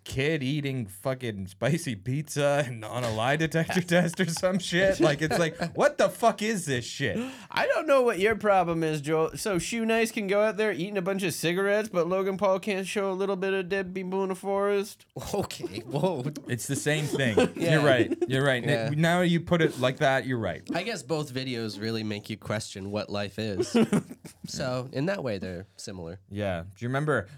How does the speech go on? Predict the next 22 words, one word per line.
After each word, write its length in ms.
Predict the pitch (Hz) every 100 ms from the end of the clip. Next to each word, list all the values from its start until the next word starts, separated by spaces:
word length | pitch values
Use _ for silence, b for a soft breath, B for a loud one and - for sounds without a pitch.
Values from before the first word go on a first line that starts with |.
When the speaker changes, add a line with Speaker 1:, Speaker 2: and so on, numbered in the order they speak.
| B
Speaker 1:
My 240 | 127 127
Hands 480 | 113 139 120 127 120
Are 340 | 147 151 147 131
Bananas? 920 | 123 113 123 120 127 131 110 - - _ _ _ -
Remember 220 | 123 127
that 200 | 120 117
YouTube 340 | 113 123 - 127
video? 440 | 127 127 135 139 131
Speaker 3:
No. 100 | 113
Speaker 1:
One 80 | 117
of 60 | 101
the 60 |
first 320 | 95 101 95
YouTube 320 | 98 92 92 92
videos 220 | 95 90
I 60 | 98
ever 200 | 101 110
Speaker 3:
I 60 |
Speaker 1:
watched. 140 | 131 165
Speaker 3:
remember 180 | 190 104
it. 100 | 87
Speaker 1:
Yeah. 300 | 123 160 147